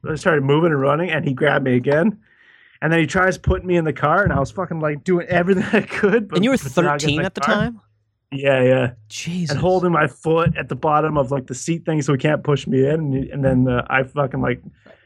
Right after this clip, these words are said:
Speaker 1: tried to, like, close the door and shit. And then, so it, he could figure out he couldn't get me in the car. So he just keeps walking me, and the car is, like, slowly driving behind us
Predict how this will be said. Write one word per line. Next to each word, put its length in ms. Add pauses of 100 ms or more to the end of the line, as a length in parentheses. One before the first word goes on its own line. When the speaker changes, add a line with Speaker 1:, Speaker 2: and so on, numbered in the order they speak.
(260)
Speaker 1:
tried 180
to, 80
like, 140
close 200
the 60
door 240
and 100
shit. 280
And 120
then, 460
so 280
it, 200
he 120
could 200
figure 220
out 100
he 60
couldn't 220
get 140
me 100
in 80
the 60
car. 300
So 140
he 40
just 160
keeps 240
walking 540
me, 320
and 100
the 80
car 260
is, 100
like, 100
slowly 300
driving 340
behind 320
us 220